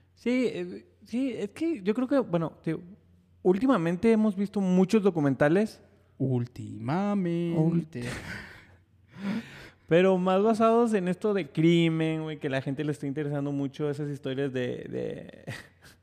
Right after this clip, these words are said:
Speaker 1: <laughs> de asesinos seriales y este pedo, güey. Que, que no sé por qué llegó el boom, pero sí, Netflix está sacando un chingo de,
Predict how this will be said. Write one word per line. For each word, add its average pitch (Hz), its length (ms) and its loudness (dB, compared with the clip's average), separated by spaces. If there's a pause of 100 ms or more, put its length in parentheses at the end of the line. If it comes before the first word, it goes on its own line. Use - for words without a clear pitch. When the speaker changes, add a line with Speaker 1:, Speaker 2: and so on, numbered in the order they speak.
(1080)
Speaker 1:
<laughs> - 0 -
de 135 300 0
asesinos 139 680 0
seriales 131 880 0
y 147 60 0
este 143 240 -4
pedo, 147 400 -2
güey. 156 220 -4 (680)
Que, 151 480 -2
que 135 840 -6 (340)
no 165 380 4
sé 170 280 0
por 143 320 -2
qué 151 480 2
llegó 139 300 -2
el 135 100 -2
boom, 170 460 0
pero 143 340 -2
sí, 151 240 2
Netflix 147 440 -2
está 135 220 -8
sacando 147 480 -2
un 147 120 -4
chingo 147 300 -4
de, 139 320 -4